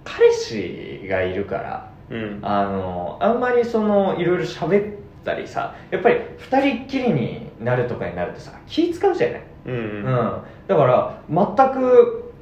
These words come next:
Speaker 1: 俺と、だから、その人と喋る機会っていうものが、まあ、教室の中ではね、ちょこちょこあるんだけど、
Speaker 2: うん。
Speaker 1: なんか、その他、なんか、みんなでね、遊びたいなとかって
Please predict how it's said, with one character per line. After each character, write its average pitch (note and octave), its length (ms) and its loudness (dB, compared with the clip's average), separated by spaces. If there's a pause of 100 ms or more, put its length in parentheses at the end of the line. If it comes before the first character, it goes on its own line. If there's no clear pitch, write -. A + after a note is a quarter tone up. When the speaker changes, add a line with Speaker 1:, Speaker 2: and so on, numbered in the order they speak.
(140)
Speaker 1:
俺 G#3+ 280 6
と、 G#3+ 460 6
だ D3 120 4
か B2 160 6
ら、 G2 540 4 (840)
そ D3+ 180 0
の D3 140 4
人 B2 200 -4
と A2 280 -2
喋 F4 540 2
る - 40 -6
機 - 160 -12
会 G2 220 6
っ - 40 -2 (500)
て D3 80 0
い D3 100 4
う D3+ 40 4
も D3 140 2
の C3 140 2
が、 G#2 380 0 (180)
ま - 400 2
あ、 - 80 -20
教 D4+ 160 6
室 D4+ 160 2
の D4 140 2
中 C4 100 4
で - 60 2
は - 80 -4
ね、 - 240 -8
ち - 80 -6
ょ - 20 -2
こ C3 100 2
ち A#2 80 -2
ょ F#2+ 40 0
こ F#2 120 2
あ G2+ 60 6
る G2 140 -4
ん - 40 -12
だ - 60 -12
け - 120 -12
ど、 F#2 400 -4 (100)
Speaker 2:
う - 20 -16
ん。 - 40 -4
Speaker 1:
な B3+ 120 0
ん - 20 -8
か、 - 360 4
そ A#3 180 4
の C#4+ 80 2
他、 C#3 680 6
な E3+ 120 4
ん - 40 -4
か、 A2+ 280 4
み D3+ 140 0
ん E3 60 0
な D#3+ 100 4
で - 140 0
ね、 G3+ 260 -4
遊 C#3 240 2
び C3+ 160 0
た C#3+ 200 4
い B2 80 0
な C3 280 2
と A2+ 80 -4
か G#2 140 -2
っ - 140 -8
て - 340 -4